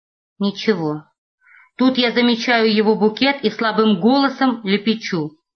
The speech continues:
«Цветы забыла». «Сейчас принесу». Я сама. Мы уже скрылись бы под безопасной сенью Дома правосудия, если бы я не остановилась,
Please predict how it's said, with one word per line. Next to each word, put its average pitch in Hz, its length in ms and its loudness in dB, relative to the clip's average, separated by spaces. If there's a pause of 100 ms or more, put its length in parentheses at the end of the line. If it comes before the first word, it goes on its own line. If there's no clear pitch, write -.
(340)
«Цветы 240 400 2
забыла». 156 680 -2 (600)
«Сейчас 254 440 0
принесу». 226 640 0 (640)
Я 220 160 0
сама. 190 520 0 (800)
Мы 285 200 6
уже 311 160 2
скрылись 311 560 2
бы 262 320 2 (120)
под 208 200 0
безопасной 254 720 0
сенью 226 500 4
Дома 220 260 4
правосудия, 208 840 0 (380)
если 220 320 2
бы 220 140 2
я 277 400 2
не 220 160 4
остановилась, 202 920 0